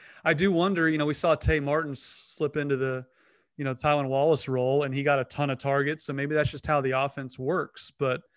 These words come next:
I'm excited to see Brennan Presley next year as well with Tay Martin and, uh, a lot of the other receivers they have coming back. So hopefully they can continue to do what, what Oklahoma State does. 'Cause look, Colby, they're not good enough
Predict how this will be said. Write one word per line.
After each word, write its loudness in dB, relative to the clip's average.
I'm 2
excited 4
to -4
see -2
Brennan 2
Presley 0
next -8
year -2
as -6
well 0
with -8
Tay -4
Martin -6
and, -8
uh, -4
a -16
lot 0
of 0
the -4
other -4
receivers -8
they -6
have -6
coming -10
back. -4
So -10
hopefully -2
they 2
can -6
continue -4
to 0
do 0
what, -2
what 0
Oklahoma -2
State -2
does. 4
'Cause -8
look, 0
Colby, -2
they're -2
not -4
good -4
enough -6